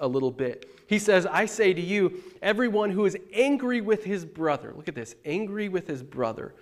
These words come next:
be liable to judgment." Now, you might, uh, think, "Okay, we just read in Ephesians four twenty-six,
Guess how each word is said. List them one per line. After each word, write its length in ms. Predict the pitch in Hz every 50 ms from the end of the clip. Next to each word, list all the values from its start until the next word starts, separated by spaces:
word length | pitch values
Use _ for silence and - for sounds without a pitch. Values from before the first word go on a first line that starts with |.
| - - _ _
be 100 | - 123
liable 640 | 117 120 123 127 127 120 110 107 - - - - - - _ _ _ _ _ _ _ _ _ _ _ _ _ _ _ _
to 100 | - 110
judgment." 520 | 113 117 113 107 104 107 - - - - - _ _ _ _ _ _ _ _ _ _ _ _ _ _ _ _ _
Now, 340 | - 151 156 147 147 147 - -
you 200 | - 143 156 185
might, 360 | 208 190 185 180 175 - -
uh, 200 | 139 131 123 120
think, 340 | 120 - - 147 135 139 -
"Okay, 180 | 143 - 147 123
we 140 | 113 120
just 260 | 127 131 165 185 180 -
read 200 | 175 147 143 151
in 40 |
Ephesians 460 | 139 - - 151 151 143 147 151 139 -
four 180 | - 151 147
twenty-six, 600 | 143 - 180 175 175 175 - 139 127 127 - -